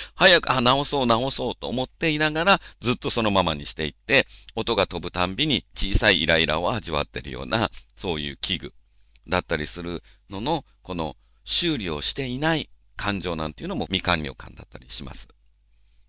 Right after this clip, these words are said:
あとは、えー、連絡事項や回答決断ですね。例えば私で言うと、前も、前あったんですけど、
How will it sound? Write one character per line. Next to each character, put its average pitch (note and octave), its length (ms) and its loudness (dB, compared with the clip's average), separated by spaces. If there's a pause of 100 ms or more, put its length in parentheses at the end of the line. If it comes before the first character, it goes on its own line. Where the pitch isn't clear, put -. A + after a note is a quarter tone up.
(280)
あ F3 100 2
と A#2 220 -2
は、 G#2+ 280 2 (1400)
え C3 120 8
ー、 - 20 8
連 F3+ 180 6
絡 G#3 220 4
事 F3+ 140 0
項 A2 140 4
や D#2+ 120 2
回 A#2 260 -2
答 A#2 200 -4
決 A#2 280 -8
断 B2 200 -2
で - 80 -16
す - 120 -20
ね。 F#2 220 -2 (1160)
例 D#3 180 -2
え - 20 4
ば F#3 80 0
私 D#3 380 2
で E3 80 -2
言 E3+ 120 0
う E3 40 -6
と、 D#3+ 260 2
前 B2+ 220 2
も、 A2 220 0
前 A2+ 180 6
あ G2 60 4
っ - 40 -2
た D#2+ 140 -8
ん D2+ 40 -10
で D2 60 -10
す - 100 -14
け F#2 80 -8
ど、 E2+ 160 -8